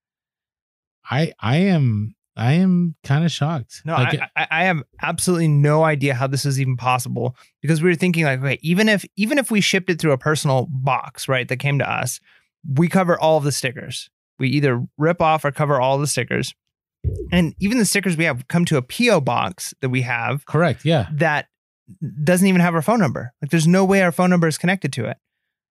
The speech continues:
Speaker 2: I have no idea how this guy could have possibly gotten my wife's phone number. And my phone number is the one on eBay.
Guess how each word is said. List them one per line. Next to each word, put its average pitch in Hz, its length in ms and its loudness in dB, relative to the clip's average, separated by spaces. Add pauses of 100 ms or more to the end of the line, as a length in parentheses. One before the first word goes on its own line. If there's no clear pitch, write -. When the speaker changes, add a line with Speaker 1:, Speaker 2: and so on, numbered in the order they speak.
(320)
Speaker 2:
I - 80 -4
have 170 120 2
no 165 360 4
idea 185 260 2
how 160 80 2
this 151 140 -2
guy 147 140 -2
could 135 120 -4
have 131 140 -8
possibly 175 580 -2
gotten 135 300 -2
my 147 80 2
wife's 131 280 0
phone 302 200 -2
number. - 320 -4 (260)
And 226 320 2 (220)
my 202 340 4
phone 247 300 2
number 190 240 4
is 180 100 2
the 190 80 2
one 202 180 4
on 196 140 2
eBay. 185 400 0